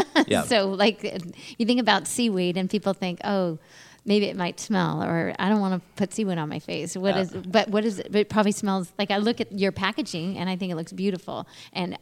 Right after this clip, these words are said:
Speaker 2: I live here in, in, on the West Coast, here in Southern California. But, you know, to other people, then you think about Maine and I think, "Oh, that's beautiful." But maybe I think about what seaweed looks like and it's maybe not so beautiful. So
Speaker 1: Yep.
Speaker 2: how do you come, come around that?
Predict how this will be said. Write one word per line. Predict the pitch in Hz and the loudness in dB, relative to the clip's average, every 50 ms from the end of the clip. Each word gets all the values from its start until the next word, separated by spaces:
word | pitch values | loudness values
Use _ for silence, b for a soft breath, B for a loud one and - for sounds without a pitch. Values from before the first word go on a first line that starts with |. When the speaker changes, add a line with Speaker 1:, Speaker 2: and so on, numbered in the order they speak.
| _ | _
Speaker 2:
I | 185 196 208 | -4 -2 0
live | 220 220 196 180 175 | 0 -2 -2 -4 -8
here | - - 196 185 180 | -6 -4 -2 -2 -2
in, | 180 - - _ _ - 113 - - | -4 -6 -10 _ _ -16 -16 -14 -10
in, | - 190 185 185 175 170 175 - - | -6 -4 -2 -2 -2 -4 -6 -6 -4
on | - 185 | -2 -2
the | 185 175 | 0 0
West | 180 185 - - | -2 -4 -4 -4
Coast, | - 190 151 156 - | -4 -4 -4 -4 -4
here | - 180 175 | -6 -8 -8
in | 165 | -6
Southern | - 180 165 165 160 | -6 -8 -8 -8 -8
California. | 156 170 - - - - 180 165 - - - B 110 B B B B B | -8 -10 -10 -10 -10 -10 -10 -10 -10 -12 -12 B -14 B B B B B
But, | - 190 175 - - - - - | -2 -2 -2 -2 -6 -14 -18 -12
you | - 202 196 208 | -8 -6 -4 -4
know, | 185 170 165 | -4 -4 -6
to | 160 - 208 190 - - | -6 -4 -4 -4 -2 -2
other | 190 190 | -2 -4
people, | 180 - 202 - - 175 165 156 151 | -2 -4 -6 -6 -4 -6 -6 -4 -6
then | 170 180 185 202 | -6 -4 -2 -2
you | 202 196 | -2 -2
think | 196 196 180 | -4 -4 -6
about | 180 170 156 151 - | -4 -2 -2 -2 -2
Maine | 175 185 185 185 175 160 151 151 160 160 | -2 -2 -2 0 -2 -2 -2 -4 -4 -4
and | 151 160 | -4 -4
I | 165 | -6
think, | - - 180 160 - | -6 -6 -10 -8 -6
"Oh, | - 190 175 | -6 -6 -4
that's | 170 165 165 - | -4 -6 -8 -8
beautiful." | _ 190 185 180 170 - - - - - B B B B B B B | _ -6 -4 -4 -4 -6 -8 -8 -8 -8 B B B B B B B
But | - 196 - - - - - 185 - - | -2 -2 -2 -2 -4 -10 -16 -18 -16 -6
maybe | - 196 190 180 196 185 180 - - - - - - - | -4 -2 0 0 0 -2 -2 -4 -10 -16 -20 -14 -6 -4
I | 160 170 | -4 -2
think | 165 - 185 170 | -2 -4 -4 -4
about | 175 156 170 170 - | -2 -2 -2 -2 -2
what | 175 170 - | -4 -6 -6
seaweed | - - 208 185 165 170 165 | -2 -2 -2 -2 -2 -4 -6
looks | 165 165 - - | -8 -10 -8 -8
like | 165 165 - - | -8 -8 -8 -8
and | - 175 170 | -6 -6 -6
it's | 165 - - | -8 -8 -8
maybe | 180 175 170 | -6 -6 -6
not | - - - 165 - | -6 -8 -10 -8 -8
so | 190 196 | -8 -4
beautiful. | 185 202 - - - - - 147 156 | -4 -4 -6 -6 -10 -12 -10 -10 -10
So | - - - 196 180 | -12 -6 -4 -2 0
Speaker 1:
Yep. | 180 175 | 0 -2
Speaker 2:
how | 175 185 196 | -2 -2 -2
do | 185 190 | -2 0
you | 196 185 170 | -2 -2 -4
come, | - 180 160 | -6 -8 -10
come | - - - 175 | -10 -8 -6 -6
around | 165 160 - - | -6 -6 -6 -10
that? | - - - | -10 -12 -14